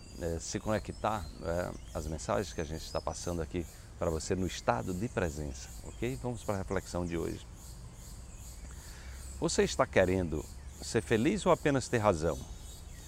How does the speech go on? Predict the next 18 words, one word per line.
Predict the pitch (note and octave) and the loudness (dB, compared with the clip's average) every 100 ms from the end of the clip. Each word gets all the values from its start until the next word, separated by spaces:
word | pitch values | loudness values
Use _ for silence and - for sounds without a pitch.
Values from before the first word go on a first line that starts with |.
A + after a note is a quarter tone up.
| - - - | -12 -12 0
Essa | C#3 E3+ - | 6 6 6
é | E3 | 4
uma | C#3+ | 4
pergunta | B2+ G#2 B2 - | 4 2 0 -2
clássica | - G#2+ G#2+ G#2+ - E2+ | 0 6 6 4 -2 -4
que | - | -2
você | F2 E2 E2+ | -2 0 0
deve | D#2+ F#2+ F#2 F2+ | 4 6 6 2
se | - F#2+ | -4 -4
fazer | - D#2+ E2+ F#2+ | 0 2 2 2
todos | G2 F#2+ F#2+ | 2 0 0
os | G2 | -2
dias. | E2 D#2+ C2+ - - - - - - - - | 0 -2 -2 -6 -10 -12 -12 -12 -12 -12 -2
Saiba | - D#3 D#3+ | 8 8 8
que | C#3+ | 2
a | C#3 | 4
felicidade | C3+ A#2+ - F2 G2+ C#3 C#3 F2 - | 6 4 4 4 8 8 8 4 2
atrai | G#2+ A2 A#2 A#2+ C#3 | 4 4 8 10 10